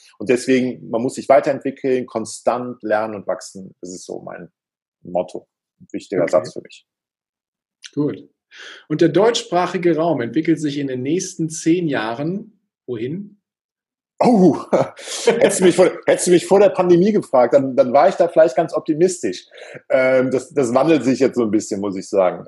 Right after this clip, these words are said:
Speaker 1: Also, wohin entwickelt sich der deutschsprachige Raum? Ähm,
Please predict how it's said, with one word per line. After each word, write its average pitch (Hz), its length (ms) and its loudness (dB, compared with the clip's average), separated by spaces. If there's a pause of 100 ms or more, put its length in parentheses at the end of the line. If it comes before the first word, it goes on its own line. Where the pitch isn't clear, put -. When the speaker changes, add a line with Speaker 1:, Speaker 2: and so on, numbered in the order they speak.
Speaker 1:
Also, 113 500 2
wohin 127 340 0
entwickelt 139 380 -6
sich 131 100 -8
der 120 120 -6
deutschsprachige 120 580 -2
Raum? 110 220 -4 (500)
Ähm, 127 560 0